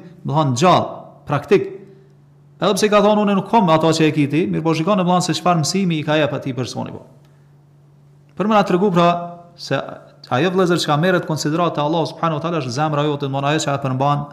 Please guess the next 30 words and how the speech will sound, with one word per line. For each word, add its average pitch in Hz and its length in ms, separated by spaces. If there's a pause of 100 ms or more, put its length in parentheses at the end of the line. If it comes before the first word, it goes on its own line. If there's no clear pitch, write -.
zemra 131 420 (220)
prej 127 200
imanit 139 420
edhe 123 200
prej 120 200
punëve 123 260 (160)
të - 60
mira. 113 220 (1300)
Pra, 156 120
vëllezër, 196 220
këtë 220 180
begatit, 190 440
siç 170 160
tham, 190 140
janë 175 140
prej 170 160
Allahu 175 380
subhanahu 165 320
wa 147 40
taala, 151 240 (440)
andaj 156 320 (380)
Allahu 160 640
kërkon 151 320
prej 143 160
nesh 160 240
që 147 80
na 156 80
ta 143 160
falenderojmë 131 480
Allahun, 151 360